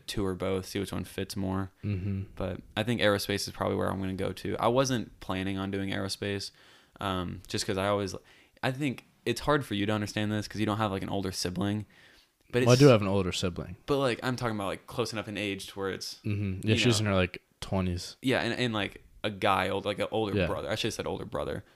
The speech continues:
Speaker 1: Like, m-, having Jordan as my older brother, he,
Speaker 2: Mm-hmm.
Speaker 1: he was always, like, the smartest in the family, so trying to live up to that, like, expectation kinda sucked.
Speaker 2: Were you, did you beat him with, you beat him with A C T?
Speaker 1: Yeah, I beat him with my A C T.
Speaker 2: Oh,
Speaker 1: So
Speaker 2: that,
Speaker 1: that,
Speaker 2: that felt good.
Speaker 1: that felt really good. Um,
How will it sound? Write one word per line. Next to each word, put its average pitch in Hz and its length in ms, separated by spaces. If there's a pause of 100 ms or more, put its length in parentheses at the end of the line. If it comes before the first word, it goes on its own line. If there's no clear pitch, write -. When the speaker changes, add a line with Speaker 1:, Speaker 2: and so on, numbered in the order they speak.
(120)
Speaker 1:
Like, 101 300 (560)
m-, 110 160
having 131 260
Jordan 104 400
as 101 140
my 104 80
older 98 180
brother, 101 260
he, 104 120
Speaker 2:
Mm-hmm. 104 100
Speaker 1:
he 101 140
was 120 100
always, 107 240
like, 101 80
the - 100
smartest 98 500
in - 20
the 95 80
family, 98 320
so - 120
trying 113 200
to 104 60
live 98 180
up 101 160
to - 80
that, 98 360
like, - 200
expectation 101 720
kinda 104 200
sucked. - 540
Speaker 2:
Were 110 140
you, 113 160
did 113 300
you 143 80
beat 113 180
him 165 280
with, 131 240
you 120 140
beat 139 140
him 127 80
with 113 100
A 110 140
C - 160
T? 107 360
Speaker 1:
Yeah, 104 260
I - 20
beat 90 160
him 90 40
with 82 120
my 90 80
A 82 80
C - 100
T. - 160
Speaker 2:
Oh, 101 160
Speaker 1:
So 95 120
Speaker 2:
that, 120 160
Speaker 1:
that, - 80
Speaker 2:
that 104 120
felt 92 220
good. 87 160
Speaker 1:
that 135 160
felt 95 160
really 71 180
good. 76 320
Um, 101 460